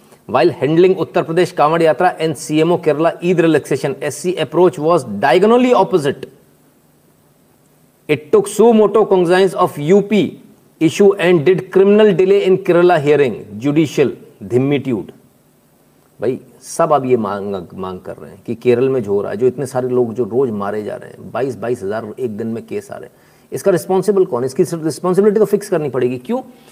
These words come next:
ये तो वही सुप्रीम कोर्ट है जो दौड़ दौड़ कर आई थी, लोग मर रहे हैं, oxygen नहीं मिल रहे, responsibility fix करो, किसको जेल भेजें, सरकार को भेज देंगे, इसको फांसी टांग देंगे, उसको कर देंगे, इसको कर दें, उसको कर दें, ऐसा कर दें, वैसा कर दें।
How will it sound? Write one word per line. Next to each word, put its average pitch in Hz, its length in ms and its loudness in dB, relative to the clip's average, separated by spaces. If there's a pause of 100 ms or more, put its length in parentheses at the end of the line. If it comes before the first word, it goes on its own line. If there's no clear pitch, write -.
(240)
ये 175 100 4
तो 202 120 0
वही 202 200 4
सुप्रीम 226 340 0
कोर्ट 214 180 -2
है 220 60 0
जो 208 100 0
दौड़ 156 280 -2
दौड़ 190 160 2
कर 185 160 -8
आई 175 120 -8
थी, 170 220 -10 (560)
लोग 170 260 2
मर 175 140 0
रहे 180 120 0
हैं, 165 60 0
oxygen 180 280 0
नहीं 185 100 0
मिल 175 120 0
रहे, 180 140 0
responsibility 190 640 0
fix 185 220 -4
करो, 180 180 0
किसको 220 340 0
जेल 185 220 4
भेजें, 160 200 0
सरकार 160 360 -2
को 170 100 0
भेज 151 200 -2
देंगे, 170 240 0
इसको 165 180 -4
फांसी 139 320 -4
टांग 165 240 -2
देंगे, 175 140 -2
उसको 170 200 -4
कर 156 180 -6
देंगे, 165 320 -14 (520)
इसको 226 260 0
कर 208 160 0
दें, 214 120 0
उसको 208 260 0
कर 208 160 -4
दें, 208 120 -2
ऐसा 190 240 -2
कर 208 140 -2
दें, 214 140 -2
वैसा 202 260 0
कर 202 160 -8
दें। - 180 -16